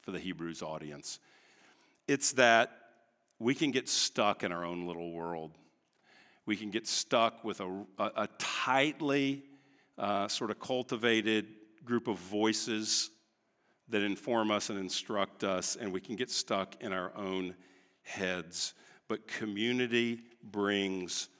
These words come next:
perspective. God has called us to be a part of something beyond ourselves, and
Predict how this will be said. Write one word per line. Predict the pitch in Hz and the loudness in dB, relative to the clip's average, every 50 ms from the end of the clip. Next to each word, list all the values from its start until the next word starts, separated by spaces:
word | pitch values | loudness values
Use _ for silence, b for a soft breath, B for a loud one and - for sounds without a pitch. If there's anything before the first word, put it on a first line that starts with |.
| b b b - | b b b -18
perspective. | - - 92 - - - - - 85 - - - - - - - - - - - - - - - _ _ _ _ _ _ _ b b b b b b b b - 104 | -14 -10 -6 -4 -4 -4 -4 -4 -8 -8 -8 -12 -16 -16 -16 -16 -16 -16 -16 -18 -18 -18 -20 -20 _ _ _ _ _ _ _ b b b b b b b b -4 2
God | 101 113 117 120 123 123 131 131 127 127 123 - | 4 6 8 10 10 10 10 10 8 8 6 2
has | - 117 113 101 - | 0 2 2 2 0
called | - - - 131 117 117 117 117 110 104 | -2 -4 0 2 4 4 4 2 2 2
us | 98 95 95 90 85 - - - - - - b b b b b b b b b b b b _ _ _ _ _ _ _ _ - | 2 4 4 2 0 -2 -2 -2 -4 -6 -10 b b b b b b b b b b b b _ _ _ _ _ _ _ _ -18
to | - 110 | -4 -2
be | 117 | -2
a | 107 | 0
part | - - 123 110 | 0 0 0 0
of | 104 - | 0 0
something | - 127 113 101 - 113 104 95 | -2 -2 -2 -2 -4 -6 -6 -4
beyond | 98 101 95 90 90 95 98 98 90 | -4 -4 -2 -2 -2 -4 -4 -4 -2
ourselves, | 92 85 85 - - - 104 92 90 82 80 82 82 - - - _ - | -4 -4 -4 -4 -6 -6 -4 -4 -4 -6 -6 -8 -10 -12 -14 -12 _ -6
and | 123 104 | -6 -6